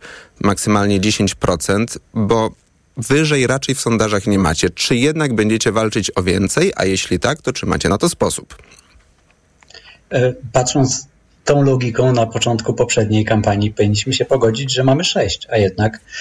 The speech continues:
Speaker 2: skończyliśmy te wybory z wynikiem prawie trzynastoprocentowym. E, jeżeli spojrzymy na te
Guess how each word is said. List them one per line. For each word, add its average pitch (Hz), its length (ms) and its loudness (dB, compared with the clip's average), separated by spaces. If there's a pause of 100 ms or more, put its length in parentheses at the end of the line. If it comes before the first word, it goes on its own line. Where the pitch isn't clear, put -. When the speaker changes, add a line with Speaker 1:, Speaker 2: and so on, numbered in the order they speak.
(120)
Speaker 2:
skończyliśmy 110 840 0
te 107 140 -2
wybory 101 280 0
z 98 80 -4
wynikiem 95 380 0
prawie 98 380 2
trzynastoprocentowym. 98 1040 0 (460)
E, 127 200 2 (200)
jeżeli 156 200 2
spojrzymy 175 360 2
na 165 100 2
te 156 240 -2